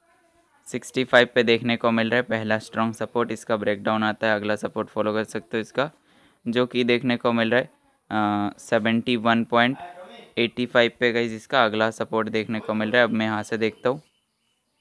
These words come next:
यहाँ से गाइस अगर आप लोग देखोगे कुछ इस टाइप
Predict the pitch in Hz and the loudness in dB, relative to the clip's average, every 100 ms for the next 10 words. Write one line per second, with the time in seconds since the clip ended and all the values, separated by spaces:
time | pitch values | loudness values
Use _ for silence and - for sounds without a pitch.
0 | _ _ _ _ 302 _ _ 302 _ _ | _ _ _ _ _ _ _ _ _ _
1 | - - - - - _ _ - 123 123 | -20 -20 -20 -20 -20 _ _ -2 4 4
2 | 120 131 135 135 127 131 127 131 131 117 | 4 4 4 4 6 8 6 4 -2 2
3 | 117 123 120 120 123 117 120 - 120 | 0 2 -2 -2 -4 -4 -4 2 2